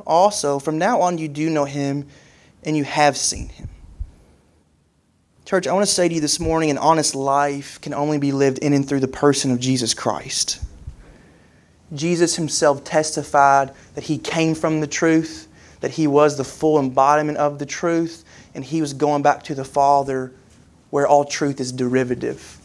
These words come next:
Jesus said alone, he was truth before God, and he is truth before man.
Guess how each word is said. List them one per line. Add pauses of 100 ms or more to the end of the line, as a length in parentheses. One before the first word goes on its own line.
(360)
Jesus
said
alone, (200)
he
was
truth
before
God, (460)
and
he
is
truth
before
man.